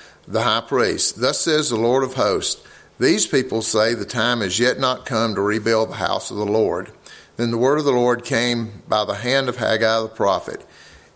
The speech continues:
'Is it time for you yourselves to dwell in your paneled houses while this house lies in ruin?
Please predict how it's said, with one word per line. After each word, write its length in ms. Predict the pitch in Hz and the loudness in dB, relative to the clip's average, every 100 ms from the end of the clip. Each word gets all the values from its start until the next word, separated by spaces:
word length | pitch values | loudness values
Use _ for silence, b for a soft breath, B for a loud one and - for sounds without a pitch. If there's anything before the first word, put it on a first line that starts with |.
| _ | _
'Is 180 | 120 101 | -2 0
it 180 | 95 - | 0 -2
time 380 | 123 110 139 151 | -2 0 0 -4
for 120 | 101 | -4
you 260 | 92 117 143 | -4 -4 -2
yourselves 1000 | 143 143 - - 139 120 104 101 - - - | 0 2 2 2 4 4 2 -2 -4 -4 -4
to 100 | 85 | -4
dwell 340 | 107 110 120 | 0 2 2
in 160 | 113 92 | 0 -2
your 240 | 101 135 | 0 0
paneled 460 | 143 147 143 143 131 | 0 0 0 0 0
houses 640 | 131 113 - - - - - - B B B _ - _ _ _ _ _ _ _ - - - | 0 0 -2 -4 -6 -8 -10 -16 B B B _ -20 _ _ _ _ _ _ _ -20 -20 -4
while 240 | 113 101 | 0 0
this 340 | 92 117 139 - | 0 0 2 2
house 440 | 120 113 104 - - | 0 0 -2 -8 -4
lies 380 | 104 107 104 | 0 0 -2
in 180 | 98 98 | -4 -4
ruin? 380 | 98 95 82 - | -4 -4 -6 -10